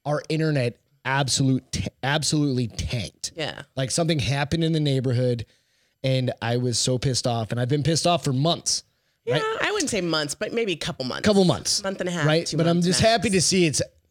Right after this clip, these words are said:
Speaker 2: I know. Just because we were
Speaker 1: Look a
Speaker 2: super
Speaker 1: gift horse in the
Speaker 2: stoked.
Speaker 1: mouth, I'm not gonna do it.
Speaker 2: Don't jinx it.
Speaker 1: Yeah,
Speaker 2: Don't
Speaker 1: so,
Speaker 2: jinx it.
Speaker 1: let's
Speaker 2: We,
Speaker 1: jump into
Speaker 2: um,
Speaker 1: this.
Speaker 2: we had some nice gentlemen finally stay in contact with us and really went
Speaker 1: Yeah,
Speaker 2: the extra
Speaker 1: absolutely.
Speaker 2: mile, especially
Speaker 1: Yeah.
Speaker 2: once we got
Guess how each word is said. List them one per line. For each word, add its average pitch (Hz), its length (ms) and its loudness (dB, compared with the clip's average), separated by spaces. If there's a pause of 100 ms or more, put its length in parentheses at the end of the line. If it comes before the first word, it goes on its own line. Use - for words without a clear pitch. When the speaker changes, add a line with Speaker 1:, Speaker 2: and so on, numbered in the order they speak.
(600)
Speaker 2:
I 185 80 -2
know. 143 260 -2
Just 277 220 -4
because 277 240 -2
we 247 80 -2
were 208 40 -2
Speaker 1:
Look 220 100 4
a - 20 4
Speaker 2:
super 196 100 2
Speaker 1:
gift 226 200 4
horse 202 240 4
in 180 60 2
the 170 60 2
Speaker 2:
stoked. - 20 2 (280)
Speaker 1:
mouth, - 60 -12 (100)
I'm 147 160 0
not 139 180 0
gonna 123 200 -2
do 107 140 -2
it. 175 60 -6
Speaker 2:
Don't 214 180 -2
jinx 240 260 -4
it. - 180 -4 (240)
Speaker 1:
Yeah, 139 140 -8 (100)
Speaker 2:
Don't 202 100 -4
Speaker 1:
so, - 80 0
Speaker 2:
jinx 196 220 -4
it. - 240 -2
Speaker 1:
let's 226 180 0
Speaker 2:
We, 285 100 2
Speaker 1:
jump 269 140 4
into 233 260 2
Speaker 2:
um, 196 60 0
Speaker 1:
this. 208 180 2
Speaker 2:
we 302 120 2
had 294 180 0
some 277 160 -2
nice 254 300 0
gentlemen 247 400 -2
finally 202 400 -2
stay 196 200 -2
in - 60 -4
contact 165 480 -6
with 147 120 -6
us 147 300 -2
and 143 280 -4 (720)
really 170 180 -2
went 170 140 2
Speaker 1:
Yeah, 220 80 4
Speaker 2:
the 175 120 0
extra 165 200 0
Speaker 1:
absolutely. 151 220 2
Speaker 2:
mile, 147 180 0
especially 160 340 -2
Speaker 1:
Yeah. 156 60 2
Speaker 2:
once 165 180 -2
we 170 80 -4
got 156 240 -4